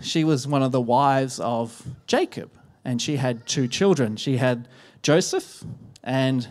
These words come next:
her boy Benjamin. And so Rachel died in the Old Testament on her way to the Promised Land, and she was buried there at Ramath. And now what Jeremiah does is he personifies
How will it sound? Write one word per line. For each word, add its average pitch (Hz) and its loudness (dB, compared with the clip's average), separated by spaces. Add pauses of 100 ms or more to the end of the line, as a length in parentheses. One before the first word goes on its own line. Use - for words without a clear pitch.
(200)
her 139 -2
boy 143 0
Benjamin. 165 -6 (560)
And 180 2
so 196 4 (240)
Rachel 220 6
died 170 2
in 143 -2
the 139 2
Old 143 0
Testament 170 -2
on 165 2
her 147 2
way 143 0
to - -6
the 139 -6
Promised - -4
Land, 120 -2
and 165 4
she 175 2
was 156 4
buried 190 4
there 131 2
at 131 -2
Ramath. 196 -4 (720)
And 196 4
now 240 8
what 254 6
Jeremiah 240 6
does 196 2
is 208 2
he 208 2
personifies 202 -2